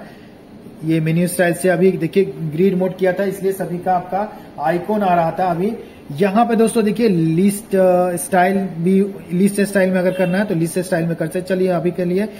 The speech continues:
मैं लिस्ट स्टाइल ही कर लेता हूँ। इसके बाद और नीचे देखते हैं क्या है, यहाँ पर देखिए पासकोड सेट कर सकते हैं, जो कि पासकोड यहाँ से अलाउ कीजिएगा तो यहाँ पे आप नंबर, अगर आपको चेंजिंग कुछ करना है तो यहाँ से ही चेंज कर सकते हो। अगर मान लीजिए आपकी नंबर भूल गए हैं तो यहाँ से आप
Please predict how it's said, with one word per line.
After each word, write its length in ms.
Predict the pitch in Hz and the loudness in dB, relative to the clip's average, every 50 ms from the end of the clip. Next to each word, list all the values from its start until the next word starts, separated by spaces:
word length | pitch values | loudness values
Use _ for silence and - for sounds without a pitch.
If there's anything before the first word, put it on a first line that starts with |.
| - - - - | -18 -16 -8 -2
मैं 120 | 170 185 185 | 0 0 2
लिस्ट 260 | 180 180 175 - 196 | 2 2 2 0 -2
स्टाइल 320 | 185 185 - 190 170 175 180 | -4 -2 0 0 2 2 2
ही 80 | 185 | 2
कर 160 | 170 180 160 156 | 2 0 0 0
लेता 200 | 156 151 - 151 | -2 -2 -2 -2
हूँ। 180 | 147 160 196 196 - - - - - - | -2 -4 -4 -6 -10 -16 -20 -10 -8 -6
इसके 240 | 185 - - 214 196 | -6 -4 -2 0 0
बाद 220 | 202 202 202 202 | 2 2 0 0
और 280 | - 170 180 190 196 185 | 0 2 2 4 4 2
नीचे 240 | 180 180 175 - 190 | 2 0 0 0 2
देखते 220 | 175 185 175 196 | 2 0 0 0
हैं 100 | 190 170 | 0 2
क्या 120 | 180 180 170 | 2 2 2
है, 180 | 165 170 185 | 4 2 2
यहाँ 160 | 175 180 175 | 2 2 2
पर 120 | 175 190 180 | 2 0 0
देखिए 280 | 170 175 175 196 196 180 - - | 0 0 2 2 2 2 0 -2
पासकोड 420 | 170 165 175 - - 240 254 - | -4 -4 -4 -2 0 0 0 2
सेट 180 | - 240 214 220 | 2 0 0 2
कर 100 | 208 196 | 0 0
सकते 280 | 170 190 180 - 185 | 2 0 0 0 0
हैं, 100 | 175 156 - - - - - - | 0 0 0 -6 -12 -20 -16 -4
जो 160 | 139 151 190 170 | 0 2 2 2
कि 100 | 190 202 | 2 2
पासकोड 520 | - - 175 175 170 - - 214 214 190 | 2 4 4 4 4 4 2 0 2 4
यहाँ 180 | 202 202 196 190 | 4 4 4 4
से 120 | - 214 | 2 0
अलाउ 400 | 202 196 - 175 180 190 202 202 | -2 0 0 0 2 4 4 2
कीजिएगा 360 | 202 196 185 175 196 185 208 | 2 0 0 0 2 2 2
तो 120 | 202 202 185 | 0 2 0
यहाँ 220 | 175 180 185 185 | 2 2 2 2
पे 80 | 190 190 | 2 0
आप 140 | 185 165 | 0 2
नंबर, 380 | 165 165 170 170 170 208 226 226 - - - - - - | 2 2 2 2 2 2 2 0 -2 -8 -16 -16 -4 0
अगर 240 | 175 180 190 208 202 | 0 2 4 4 4
आपको 220 | 190 196 - 202 | 4 2 0 -2
चेंजिंग 440 | 196 - - 190 190 190 214 214 196 | 0 2 2 2 4 4 2 2 2
कुछ 160 | - 202 196 | 0 -2 0
करना 280 | - 196 180 170 175 175 | 2 0 2 4 4 4
है 120 | 180 214 | 4 4
तो 80 | 202 208 | 2 2
यहाँ 280 | 175 170 170 170 180 | 2 2 2 2 0
से 120 | 175 - 202 | 0 2 2
ही 80 | 202 | 2
चेंज 280 | 202 202 - 180 180 170 | 2 2 0 -2 -2 -2
कर 100 | - 190 | -2 -2
सकते 280 | 185 185 175 175 - 175 | 0 0 -2 0 2 2
हो। 80 | 165 | 2
अगर 200 | 165 156 175 175 | 2 2 0 0
मान 160 | 165 165 165 | 0 0 0
लीजिए 240 | 170 175 165 165 185 | 0 -2 -2 0 2
आपकी 240 | 180 170 170 - 180 | 2 2 2 0 -2
नंबर 260 | 170 165 160 165 170 | -2 0 0 0 0
भूल 220 | 160 151 170 180 170 | 0 2 0 0 0
गए 140 | 160 160 | 0 0
हैं 420 | 151 156 185 196 - - - - - | 0 -2 -2 -4 -8 -14 -20 -12 -4
तो 60 | - | -2
यहाँ 340 | 151 147 151 160 151 165 180 | 0 2 2 2 2 2 0
से 140 | 175 175 180 | 0 2 2
आप 320 | 180 175 196 196 196 - | 2 2 2 -2 -6 -12